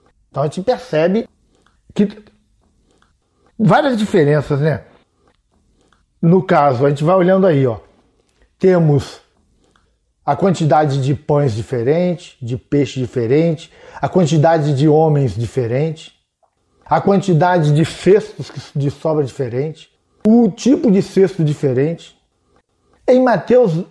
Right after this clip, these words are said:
dezesseis, de nove a dez, encontra-se o texto: "Não compreendeis ainda, nem vos lembrais dos cinco pães para cinco mil homens, e de quantos cestos tomaste?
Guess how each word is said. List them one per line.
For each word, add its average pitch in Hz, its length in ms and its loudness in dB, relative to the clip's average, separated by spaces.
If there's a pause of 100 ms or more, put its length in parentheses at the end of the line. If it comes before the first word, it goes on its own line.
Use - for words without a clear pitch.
(300)
dezesseis, 185 1040 0 (300)
de 131 120 -2
nove 156 300 2
a 131 40 2
dez, 160 360 0
encontra-se 190 480 -2
o 196 60 -2
texto: - 380 -2 (300)
"Não 240 260 2
compreendeis 202 800 2
ainda, 165 600 0 (220)
nem 226 340 2
vos 202 160 2
lembrais 180 500 2
dos 151 100 0
cinco 247 360 -2
pães 208 320 -2
para 185 200 0
cinco 185 380 -2
mil 170 260 2
homens, 180 520 0 (380)
e 214 120 4
de 185 160 2
quantos 285 380 -2
cestos 226 280 0
tomaste? 185 540 -2